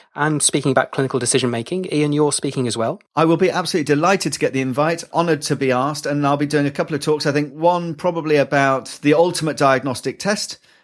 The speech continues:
Speaker 2: and then may revisit a topic from the past which I'm passionate about, and that's the care of the patient with chronic pain in the emergency department. Not a glamorous topic, but one that's becoming more and more important as time goes on, I think.
Speaker 1: You're also going to archem in Bournemouth. That looks really good. That was gonna be in Kiel, but I think there was such a,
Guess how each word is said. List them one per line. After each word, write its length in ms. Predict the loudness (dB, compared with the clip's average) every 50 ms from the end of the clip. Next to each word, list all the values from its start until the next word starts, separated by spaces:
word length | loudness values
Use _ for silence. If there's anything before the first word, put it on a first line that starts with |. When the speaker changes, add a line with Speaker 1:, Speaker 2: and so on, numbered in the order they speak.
| _ _ _
Speaker 2:
and 120 | -4 -2
then 440 | 0 0 -2 -2 -6 -8 -10 -10 -2
may 140 | 0 2 2
revisit 480 | 4 4 4 4 2 2 2 0 0 0
a 100 | -2 -2
topic 320 | 0 0 0 0 -2 -4
from 120 | -2 -2
the 80 | -4 -4
past 400 | 0 2 2 2 2 2 0 -4
which 160 | -6 -4 -2
I'm 100 | -4 -4
passionate 420 | -2 -4 -4 -4 -2 -4 -4 -4 -4
about, 380 | 0 0 2 2 0 0 -4 -10 -18 -20 -20 -16 _
and 100 | -2 -2
that's 160 | 0 0 0
the 100 | -4 -4
care 240 | -6 -2 0 2 2
of 120 | 2 2 2
the 140 | 0 0
patient 380 | 0 0 0 0 0 2 0 -2
with 160 | -4 -6 -8
chronic 320 | -2 0 0 0 0 -2 -4
pain 280 | -2 0 0 2 0
in 100 | 0 0
the 80 | 0 0
emergency 480 | 0 0 0 -2 -2 -4 -6 -6 -6
department. 460 | -8 -8 -6 -6 -6 -6 -6 -10 -12 -14 -20 -20 -16 _
Not 160 | 0 2 2 2
a 20 |
glamorous 420 | 2 2 2 2 2 2 0 0
topic, 420 | 0 0 -2 0 0 0 -2 0 0
but 140 | -2 -2 0
one 180 | 0 0 0
that's 180 | 0 -2 -2 -6
becoming 360 | -8 -6 -4 -4 -2 -2 0
more 220 | 0 2 2 2
and 80 | 0 0
more 160 | -2 -2 -2
important 420 | -2 -2 -2 -4 -4 -4 -4 -6 -10
as 120 | -12 -8
time 200 | -6 -4 -4 -2
goes 220 | -2 -4 -4 -2
on, 140 | -4 -6 -6
I 80 | -6 -8
think. 240 | -10 -12 -12 -14 -16 _ _
Speaker 1:
You're 160 | -2 2 4
also 480 | 4 4 4 2 2 2 2 2 2 0
going 180 | 0 0 0
to 60 | 0 0
archem 460 | 0 0 0 0 0 -2 -4 -4 -4
in 280 | -4 -4 -4 -4 -4
Bournemouth. 420 | -2 0 0 2 2 0 -2 -4 -2
That 180 | -2 -2 -2
looks 220 | -2 -4 -4 -4 -2
really 320 | 0 2 2 4 2 0
good. 180 | -2 -2 -4 -2
That 120 | -2 -4
was 100 | -4 -2
gonna 180 | -2 -2 0 0
be 160 | 0 0 0
in 80 | 0 -2
Kiel, 400 | -4 0 2 4 4 4 2 0
but 100 | -2 -4
I 40 |
think 160 | -4 -6 -6 -6
there 80 | -4
was 100 | -2 0
such 320 | 0 0 0 0 -2 -4 -2
a, 160 | -2 -4